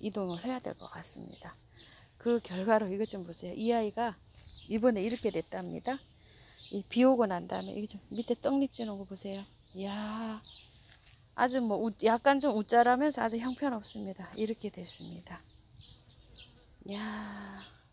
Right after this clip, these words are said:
아, 요 아이 예쁘죠?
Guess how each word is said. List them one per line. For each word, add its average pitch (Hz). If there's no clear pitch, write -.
아, 294
요 220
아이 240
예쁘죠? 214